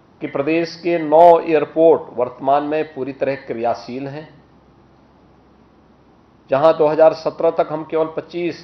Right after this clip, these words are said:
गंतव्यों तक वायु सेवा दे पा रहे थे, उसमें भी निरंतरता का अभाव था।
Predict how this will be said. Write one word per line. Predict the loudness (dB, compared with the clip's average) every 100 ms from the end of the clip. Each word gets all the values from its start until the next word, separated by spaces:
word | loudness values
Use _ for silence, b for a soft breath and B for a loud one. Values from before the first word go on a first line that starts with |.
| -20 _ _
गंतव्यों | -8 -8 -4 -2 -2 -2 -4
तक | -2 0
वायु | 0 0
सेवा | -2 -4 -2
दे | -2 -2
पा | 2 2
रहे | 2
थे, | -4 -8 -14 _ _ _ _ _ _ _ _ _ _ _ _ _ _ _ _ _ _ _ _ -6
उसमें | -6 -2 -4
भी | -2 -2
निरंतरता | -2 0 0 0 0 2 2
का | 4
अभाव | 2 4 0
था। | 0